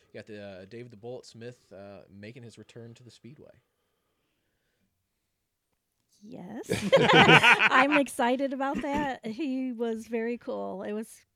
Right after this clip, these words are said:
Speaker 2: pretty amazing, and I'm looking forward to seeing him do it again. <laughs>
Speaker 1: Uh, then the Hell Tour is gonna return Wednesday, July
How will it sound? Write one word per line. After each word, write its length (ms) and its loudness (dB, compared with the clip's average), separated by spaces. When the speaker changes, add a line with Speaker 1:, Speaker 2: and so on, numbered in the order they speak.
Speaker 2:
pretty 200 -10
amazing, 560 -12
and 140 -14
I'm 340 -12
looking 280 -14
forward 220 -12
to 60 -14
seeing 240 -14
him 140 -10
do 140 -10
it 80 -8
again. 460 -10
<laughs> 40 -20
Speaker 1:
Uh, 800 -12
then 260 -12
the 80 -12
Hell 200 -8
Tour 280 -10
is 80 -14
gonna 140 -16
return 400 -18
Wednesday, 340 -16
July 380 -16